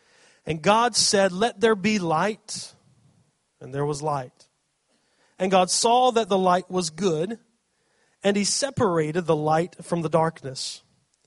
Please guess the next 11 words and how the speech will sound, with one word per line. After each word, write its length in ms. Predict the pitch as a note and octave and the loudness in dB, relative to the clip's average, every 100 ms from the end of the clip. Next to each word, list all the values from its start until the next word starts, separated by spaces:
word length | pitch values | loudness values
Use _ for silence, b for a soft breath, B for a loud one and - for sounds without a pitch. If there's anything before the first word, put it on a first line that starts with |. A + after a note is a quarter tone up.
| _ _ - | _ _ -4
God 240 | C#3+ D3 | -2 -2
called 340 | - D#3+ E3+ | -8 -4 -2
the 100 | D#3+ | 0
light 380 | E3+ D#3+ F3+ D#3+ | 0 0 -2 -6
day, 400 | C#3+ C3 C3 C#3+ _ _ _ _ _ _ - | -10 -10 -10 -14 _ _ _ _ _ _ -12
and 100 | C#3 | -8
the 80 | |
darkness 520 | C#3 C3+ C3+ C#3+ C#3+ - | -4 0 -2 -2 -8 -6
he 120 | D3 | -10
called 640 | - C3+ A#2+ B2 C3+ - | -6 -6 -6 -8 -12 -12
night. 400 | D3 C3 - - | -10 -10 -12 -20